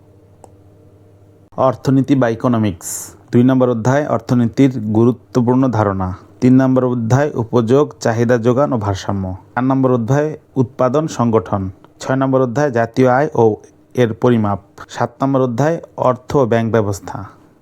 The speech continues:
দশ নম্বর অধ্যায়, বাংলাদেশের সরকারের অর্থব্যবস্থা। বিষয় পৌরনীতি ও নাগরিকতা।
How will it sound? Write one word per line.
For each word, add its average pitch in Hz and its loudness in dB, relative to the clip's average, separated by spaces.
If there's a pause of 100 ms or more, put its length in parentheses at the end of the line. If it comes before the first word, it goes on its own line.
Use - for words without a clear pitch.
(1300)
দশ 123 0
নম্বর 135 2
অধ্যায়, 139 0
বাংলাদেশের 127 0
সরকারের 135 -2
অর্থব্যবস্থা। 104 -2 (1080)
বিষয় 120 2
পৌরনীতি 135 0
ও 135 4
নাগরিকতা। 113 -2